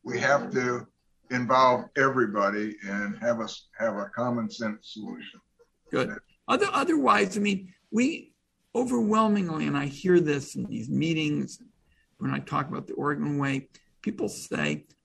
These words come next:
Speaker 2: "On resources, you want a win-win. You wanna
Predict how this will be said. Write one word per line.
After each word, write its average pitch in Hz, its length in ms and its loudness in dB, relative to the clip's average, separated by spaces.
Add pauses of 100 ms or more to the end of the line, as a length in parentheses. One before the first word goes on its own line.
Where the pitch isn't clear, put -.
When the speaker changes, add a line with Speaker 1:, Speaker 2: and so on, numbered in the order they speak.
Speaker 2:
"On 165 180 0
resources, 147 840 2
you 143 80 4
want 185 340 0
a 120 140 -4
win-win. 139 880 4 (680)
You 135 140 0
wanna 131 520 -2